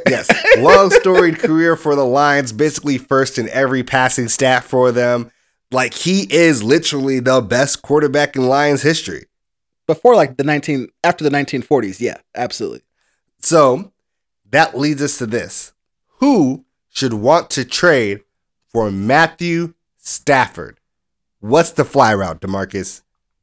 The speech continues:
Speaker 2: So, I thought about this for a while, looked around at teams who both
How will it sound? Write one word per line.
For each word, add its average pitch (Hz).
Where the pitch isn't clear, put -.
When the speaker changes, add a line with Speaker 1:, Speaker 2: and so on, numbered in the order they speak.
Speaker 2:
So, 175
I 131
thought 156
about 147
this 147
for 117
a 110
while, 143
looked 135
around 131
at -
teams 143
who 123
both 127